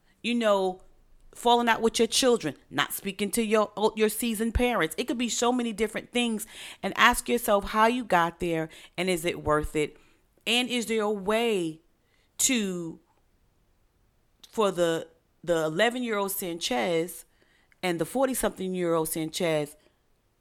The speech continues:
to co-live together, you know, in peace and enjoy, no matter what it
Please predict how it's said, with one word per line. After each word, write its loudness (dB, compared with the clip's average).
to -2
co-live 0
together, -2
you 0
know, 4
in 0
peace -4
and -2
enjoy, 4
no -2
matter 2
what 6
it 2